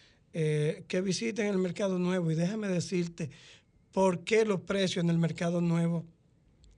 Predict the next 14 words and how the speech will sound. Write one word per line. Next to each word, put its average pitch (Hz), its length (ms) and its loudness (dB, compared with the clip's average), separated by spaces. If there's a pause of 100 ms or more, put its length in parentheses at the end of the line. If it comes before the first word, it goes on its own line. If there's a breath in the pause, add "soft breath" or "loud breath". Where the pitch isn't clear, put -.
(120)
son 165 380 0
bien 170 220 0
baratos, 156 580 -4 (560 loud breath)
porque 190 300 0
los 185 140 4
mayoristas 190 840 4
que 156 440 -6
hacemos 170 380 0
vida 175 220 2
en 151 100 -2
el 147 60 -2
Mercado 165 420 -2
Nuevo 170 400 -4 (600 loud breath)
trabajamos 170 680 2